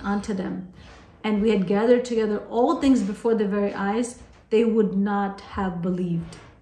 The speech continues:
unless Allah willed, "but most of them behaved ignorantly," right? So this was their choice that they exerted. And again, look at the far-reaching, eternal impact of choice. You know,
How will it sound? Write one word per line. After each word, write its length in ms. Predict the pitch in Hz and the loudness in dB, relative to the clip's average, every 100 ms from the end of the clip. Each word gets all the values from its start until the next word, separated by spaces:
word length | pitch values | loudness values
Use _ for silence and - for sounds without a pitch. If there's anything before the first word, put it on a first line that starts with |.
| - | -8
unless 300 | 190 190 - | -4 -4 -4
Allah 260 | 190 180 | -6 -6
willed, 320 | 170 180 220 - - _ - | -4 -4 -4 -8 -18 _ -8
"but 180 | 202 | -4
most 260 | 190 196 - | -2 -4 -4
of 100 | 190 | -4
them 100 | 190 | -4
behaved 340 | 185 175 175 - | -4 -6 -6 -8
ignorantly," 560 | 180 175 170 - - - - - _ | -8 -6 -6 -6 -10 -14 -20 -20 _
right? 320 | 196 196 - - - | -6 -4 -6 -14 -20
So 500 | - - 214 208 - - _ - - - | -12 -4 -2 -2 -6 -18 _ -20 -16 -6
this 300 | 202 262 - | -2 -2 0
was 160 | 233 | -2
their 180 | 196 202 | 0 -2
choice 480 | 196 - 247 349 - | -2 -2 -2 -2 -6
that 260 | 202 196 | -10 -8
they 360 | 208 196 190 - - | -4 -2 -2 -4 -6
exerted. 640 | 185 170 190 226 285 - - | -2 0 0 0 -2 -8 -8
And 180 | 196 - | -8 -6
again, 260 | 196 196 | -4 -2
look 160 | 202 208 | -2 -4
at 120 | 196 | -8
the 180 | 202 - - | -8 -10 -16
far-reaching, 720 | - - 185 185 196 190 226 226 - - 226 | -20 -10 -4 0 0 -2 -4 -6 -8 -10 -6
eternal 800 | 202 - - 349 370 359 - - | -6 -6 -6 -4 0 -2 -2 -6
impact 540 | 208 190 - 185 - | -6 -6 -10 -12 -12
of 100 | 165 | -14
choice. 600 | - 202 - - - - _ - | -14 -14 -10 -10 -10 -16 _ -12
You 80 | |
know, 220 | 208 214 | -10 -10